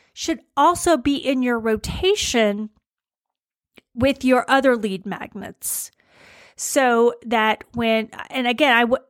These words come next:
I'm sure, you, I mean, you could absolutely say, "If you wanna buy it, you know, click here," and you could send people to a sales page. You might try that, but I think, uh, especially if the product is, you know, uh,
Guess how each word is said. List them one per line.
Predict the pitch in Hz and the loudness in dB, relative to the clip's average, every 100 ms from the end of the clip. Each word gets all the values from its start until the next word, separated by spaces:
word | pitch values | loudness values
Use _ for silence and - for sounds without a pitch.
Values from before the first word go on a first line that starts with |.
| _ | _
I'm | 247 240 262 | -12 -8 -6
sure, | 254 - 370 | -4 -2 -2
you, | 214 | -2
I | 240 | -4
mean, | 240 | -4
you | 226 | -6
could | 220 - - 427 330 | -2 0 4 4 4
absolutely | 254 269 - 240 247 240 233 | 4 0 0 -2 -2 -2 -6
say, | 214 208 | -2 -4
"If | 208 | 0
you | 226 | 0
wanna | 294 349 | 2 2
buy | 320 349 381 262 269 285 | 2 2 2 2 2 0
it, | 311 _ | -4 _
you | 240 220 | -6 -4
know, | 214 | -4
click | 214 285 277 | -4 -4 0
here," | 330 302 233 | 0 2 2
and | 240 226 226 | 2 -2 -6
you | |
could | 233 202 - _ _ | -6 -8 -12 _ _
send | - 247 233 | -2 -2 0
people | 254 233 208 | 0 0 -2
to | - - | -6 -4
a | 196 | -4
sales | - 302 349 320 | 0 2 4 2
page. | - 196 185 190 - _ - - _ | 0 -2 -4 -8 -14 _ -20 -20 _
You | - 320 | -2 2
might | 370 - | 2 0
try | - - 214 269 339 | -8 -4 2 4 4
that, | 208 - - - - - - | 2 -2 -6 -6 -20 -18 -2
but | 262 | 0
I | 269 | 0
think, | 277 311 294 285 - - | 0 2 2 0 -6 -6
uh, | 262 240 233 233 - | -2 2 2 0 -4
especially | 254 - 330 - 359 277 | -12 0 0 2 0 2
if | 240 - | 0 -2
the | - | -6
product | 233 - 247 247 240 226 | -6 0 2 2 2 -2
is, | 202 - - _ _ _ _ _ _ | -2 -6 -16 _ _ _ _ _ _
you | 233 | -10
know, | 196 185 - _ _ _ _ _ - | -8 -10 -16 _ _ _ _ _ -12
uh, | 196 - - - | -8 -6 -8 -12